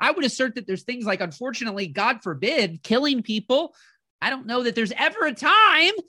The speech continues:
that that's a good thing overall. I'm sure we could find some nuance. Not here to get into that, but by default, killing somebody's a bad thing, right? We, I mean, and, but yet some people kill people and say it's a good thing, right? Their religion, their whatever.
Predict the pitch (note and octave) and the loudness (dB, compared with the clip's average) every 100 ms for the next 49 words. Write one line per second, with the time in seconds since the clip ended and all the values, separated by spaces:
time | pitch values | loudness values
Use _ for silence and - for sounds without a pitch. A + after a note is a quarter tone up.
0 | _ _ A#3 - A#3+ B3 F#3 G#3+ B3+ G3 | _ _ -6 0 0 0 -6 -10 -10 -10
1 | E4+ A4+ G4 F3 - C4 C4+ C4+ D4+ D#4 | -8 -6 -6 -6 4 6 8 8 8 8
2 | G#3 - C4+ C#4 A3 C4 D#4+ C#4+ F#4 F4+ | 4 0 -6 -4 -2 0 0 0 -4 2
3 | E4+ D4+ D4 - _ _ C4 A#3 C#4 C4 | 2 2 0 -6 _ _ -2 0 0 0
4 | C#4+ D4+ C4+ A#3 A#3 - _ E4 B3+ - | -2 0 2 4 2 -2 _ 0 0 -2
5 | C#4 D4+ C4+ - D4 C#4+ B3+ - _ _ | -2 0 0 -2 0 0 0 -6 _ _
6 | _ _ _ _ _ C4 B3 A#3 G#3 F#3+ | _ _ _ _ _ -6 -6 -6 -4 -4
7 | C#3 F3 E3 C3+ B2+ A2 - - C#3+ D3+ | -2 0 0 -2 -8 -8 -14 -6 -4 -2
8 | D3+ E3 - E3 D#3 C#3 _ - G3+ G#3+ | -2 -2 -2 -6 -6 -10 _ -8 -4 -2
9 | A3 A3 A#3+ A3 F#3+ - G#3+ D#3+ G3+ D#3+ | -2 -2 -4 -2 -4 -2 -2 0 0 2
10 | F3+ - - E3 G3 F3+ D#3 D#3+ D#3 - | 0 -2 -8 -4 0 0 2 2 0 -2
11 | A2 - _ _ D#3+ E3 F#3 F3 E3 G#3 | -8 -10 _ _ -2 0 2 2 2 2
12 | F3 F3 E3+ D3+ C#3 G#2+ | 2 -2 -2 -2 -2 -6